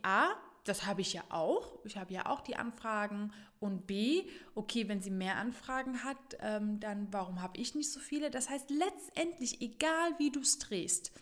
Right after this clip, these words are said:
oder egal auch welche Frage du dir stellst,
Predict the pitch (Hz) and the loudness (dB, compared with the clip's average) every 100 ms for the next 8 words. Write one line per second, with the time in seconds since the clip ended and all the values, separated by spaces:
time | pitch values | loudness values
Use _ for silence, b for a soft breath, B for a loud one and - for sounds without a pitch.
0 | B B B B B 240 247 262 214 262 | B B B B B 2 2 0 -2 -2
1 | 320 320 - 254 247 - - - 247 269 | 0 -2 -2 -2 -2 -4 -4 -2 0 2
2 | 302 277 226 214 208 208 208 202 196 - | 4 2 0 2 0 0 2 2 2 2
3 | - 262 277 247 262 302 - | 2 0 0 2 2 0 -4